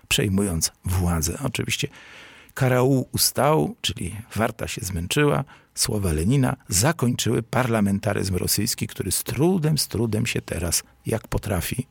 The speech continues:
gdzie potrafi, odradza. Czy on jest prawdziwy i autentyczny? No, jakiś jest, to jest nawiązanie, ale to bardziej przypomina dumę z czasów carskich, gdzie odręcznie i odgórnie sterowano, co ma ta duma uchwalać i dlaczego.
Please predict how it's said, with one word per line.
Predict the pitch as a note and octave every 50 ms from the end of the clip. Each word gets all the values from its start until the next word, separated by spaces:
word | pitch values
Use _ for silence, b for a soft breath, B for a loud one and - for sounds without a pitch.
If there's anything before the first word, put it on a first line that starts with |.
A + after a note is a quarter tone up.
| -
gdzie | G#2 G2+ F#2+ A2 B2 A#2
potrafi, | - - - - - - - - - - _ _ _ _ _
odradza. | - C3+ A2 A2 G2 F#2+ F2+ D#2 E2 F2 - B B B B B B B B
Czy | B - D3+ C#3
on | B2 A#2
jest | B2+ B2 -
prawdziwy | - A#2+ A2 G2 F#2+ G#2+ A#2+ A#2 A#2
i | A2+
autentyczny? | A2+ G#2 - - A#2 A2 - - -
No, | A#2+ A#2
jakiś | B2 E3 F3+ F3 - E3 - -
jest, | D#3 D3 A#2 F#2+ - - -
to | - -
jest | - - - -
nawiązanie, | - A2+ B2 - A#2+ A#2+ C3 C#3 C3 C3 C3+ - B B B B
ale | B D3 B2+
to | - C3+
bardziej | A#2+ B2 A#2 G#2 A2+ A#2+
przypomina | - - - - - A2+ A2+ A#2 A#2+ A2 F#2+
dumę | F2 A#2 B2 B2 G#2+ -
z | -
czasów | - - - - G#2+ -
carskich, | - B2+ C3 C3 A#2 - - G2 - - B B B B B B B B B B
gdzie | A2 F2+ G#2+ A#2+ B2 B2 B B B B B B
odręcznie | - B2+ A2+ B2 A#2+ C#3 D3 C#3 - - C#3+ B2
i | A#2
odgórnie | G#2+ F2+ A2+ G2+ A2+ C3 A#2+ A2+ A#2 A#2+ A2+
sterowano, | - - A#2 G#2+ G#2+ G#2 G2+ G2+ G2+ A2 G2+ -
co | - A2 A2 - - - - -
ma | G#2 G2+ G#2+ -
ta | - - G#2+
duma | F#2+ F#2 G#2 G#2+ G#2 G#2
uchwalać | - - - - - F#2 F#2 F#2 E2+ E2 - - - B B B B B
i | - F#2
dlaczego. | G2 F2 E2 - - G#2+ - -